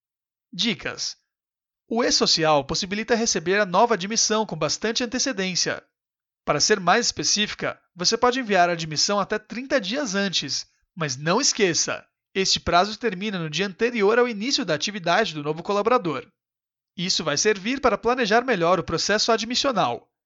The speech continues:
então tente se planejar e tudo dará certo. Agora, vamos a uma dificuldade enfrentada por empresas, incluindo os escritórios contábeis:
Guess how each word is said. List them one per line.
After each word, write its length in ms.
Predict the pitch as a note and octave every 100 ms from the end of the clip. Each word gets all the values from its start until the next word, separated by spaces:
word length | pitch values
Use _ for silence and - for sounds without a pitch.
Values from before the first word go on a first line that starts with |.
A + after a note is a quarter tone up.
| _
então 380 | F#3 C#3 F3 G#3
tente 340 | - A#3 C4+
se 100 | -
planejar 600 | - A#3 F3 C#3 C#3+ A3+
e 60 | C4+
tudo 420 | - - F3 F#3+
dará 260 | A3 A3 C4+
certo. 540 | - F3+ B2 - - _ _ _ _ _ _ _ _ -
Agora, 420 | D3+ D#3 F3+ D#3
vamos 300 | C#3+ G#3 B3
a 40 | B3+
uma 100 | B3
dificuldade 500 | - C4+ F3 E3+ G3+
enfrentada 500 | A3+ G3+ F3 F3+ G3
por 140 | G#3
empresas, 540 | F#3+ D#3+ G3+ F3+ D3
incluindo 340 | D#3+ F#3+ G#3 B3
os 80 | A#3+
escritórios 560 | - A#3+ - E3+ G3+
contábeis: 720 | - A#3+ F#3 D3 B2 A2+ -